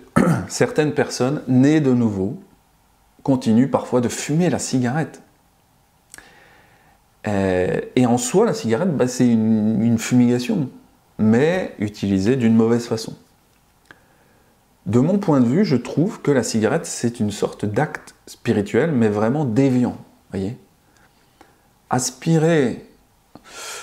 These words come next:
dans les poumons, euh, la fumigation de cette feuille de tabac, c'est interdit, parce que, voilà, c'est un, un suicide. Et si on réfléchit, le suicide, c'est la démarche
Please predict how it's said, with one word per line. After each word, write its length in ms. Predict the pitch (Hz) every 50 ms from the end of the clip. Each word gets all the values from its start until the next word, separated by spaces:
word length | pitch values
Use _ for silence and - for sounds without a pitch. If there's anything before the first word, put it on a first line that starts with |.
| - - -
dans 100 | 107 107
les 100 | 110 113
poumons, 500 | 110 - 131 131 139 139 131 117 - - - -
euh, 300 | - 95 92 90 87 87 -
la 160 | 90 107 113
fumigation 720 | - - - - 139 127 120 107 110 107 107 - - 117 110
de 80 | 101
cette 220 | 98 - 117 101 -
feuille 160 | - 113 104
de 80 | 98
tabac, 560 | 90 - 95 92 95 131 151 185 196 196 - - - _ _ _ _ _ _ _ _ _ _ _ -
c'est 280 | - - - 107 -
interdit, 580 | 90 101 - 123 127 151 160 170 127 - - - - _ _ _ _ _ - _ -
parce 260 | - - - - -
que, 220 | - 120 113 117
voilà, 240 | 110 92 90 92 -
c'est 240 | - - - - -
un, 100 | 82 - - - - - - -
un 20 | -
suicide. 520 | - - - 110 - - 156 131 101 95 - - _ _ _ _ _ _ _ _ _ - - - - - - - - - - - _ _ _ _ _ _ _ _ _ _ _ _ _ _ _ -
Et 60 | 123
si 160 | - - 254
on 40 | 262
réfléchit, 640 | 214 160 - - 143 127 127 - 123 117 95 - - - - _ _ _ _ _ _ _ _ _ _ -
le 120 | 110 120
suicide, 540 | - - 139 120 - 127 135 113 95 85 - - - - _ _ _
c'est 240 | - - - 120 107
la 140 | 104 98
démarche 880 | 90 87 85 107 104 101 110 135 139 139 - - - - - - - -